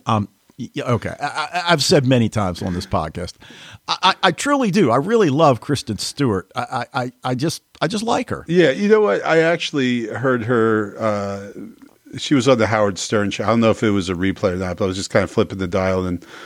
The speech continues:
Speaker 2: I heard her on Howard Stern. And she actually sounds like to be, like, a really, really cool person. So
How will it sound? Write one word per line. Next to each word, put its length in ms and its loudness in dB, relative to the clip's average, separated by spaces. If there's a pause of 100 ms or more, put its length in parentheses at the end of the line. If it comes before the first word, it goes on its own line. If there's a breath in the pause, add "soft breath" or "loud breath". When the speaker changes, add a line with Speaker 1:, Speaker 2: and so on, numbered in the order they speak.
(160 loud breath)
Speaker 2:
I 80 2
heard 240 2
her 60 2
on 60 0
Howard 320 -2
Stern. 340 -6
And 140 0
she 260 6
actually 460 2
sounds 380 -2
like 240 -2
to 80 -10
be, 200 -2
like, 200 -4
a 80 -4
really, 260 0
really 220 -2
cool 240 -8
person. 480 -10
So 320 -8